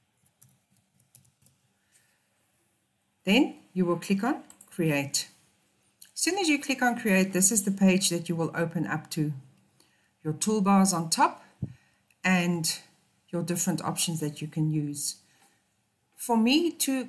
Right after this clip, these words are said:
create a database, I will have to go to view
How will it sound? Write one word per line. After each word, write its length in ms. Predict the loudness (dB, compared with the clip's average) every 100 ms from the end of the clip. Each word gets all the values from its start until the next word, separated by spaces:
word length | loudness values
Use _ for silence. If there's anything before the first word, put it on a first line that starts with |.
| -8
create 460 | 0 4 4 2 -4
a 40 |
database, 880 | -2 0 0 -2 -4 -2 2 2 2
I 120 | -2 0
will 180 | 0
have 380 | 0 4 4 2
to 100 | -2
go 260 | 0 2 0
to 200 | -2 -6
view 520 | -4 0 2 2 -2